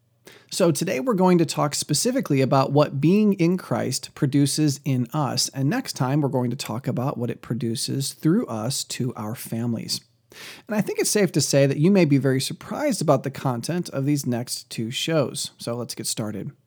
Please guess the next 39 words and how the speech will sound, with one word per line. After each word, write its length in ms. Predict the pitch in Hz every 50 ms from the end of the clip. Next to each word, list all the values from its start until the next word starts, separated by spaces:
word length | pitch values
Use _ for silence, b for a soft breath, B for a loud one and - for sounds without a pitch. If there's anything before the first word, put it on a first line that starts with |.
| _ B B B B B B B B
First, 480 | - - - 165 127 185 196 - - B B B B
let's 180 | - 208 202 -
remember 300 | 226 196 170 156 156 180
that 240 | 143 156 - - -
to 100 | - 139
parent 400 | - - - 220 254 262 202 -
in 200 | - 165 151 135
Christ, 500 | - - 156 127 117 135 135 - - - _
you 140 | - 147 147
must 320 | 143 135 135 139 - -
first 520 | - - 131 120 120 131 - - - _ -
be 360 | 143 139 127 123 123 139 - _ _ _
in 180 | 117 110 101 135
Christ. 500 | - - 175 147 101 78 - - - B B B B B B B B B B
So 160 | - - 165
what 160 | 156 185 190
will 80 | 214 202
being 240 | 160 185 185 180 180
in 140 | 170 165 143
Christ 420 | - - 160 156 156 139 - -
produce 380 | - 151 120 139 147 160 143 -
in 240 | - 143 151 170
and 120 | 165 151 143
for 220 | - 160 160 170
us? 320 | 190 233 233 - - - -
Well, 120 | 127 120
here 140 | 139 123 139
we 100 | 160 147
go. 280 | 131 123 104 - 139 - -
Number 240 | - - 214 254 233
one, 320 | 185 165 151 147 147 143
being 280 | 143 151 160 190 226 233
in 120 | 226 165
Christ 540 | 135 - - 160 147 135 131 - - - -
produces 500 | - 151 135 156 208 - - 139 131 131
a 80 | 139 131
relationship 720 | 127 127 131 165 185 - - 135 127 - - 117 - -
with 200 | - 135 127 143
God. 340 | 127 131 117 107 - -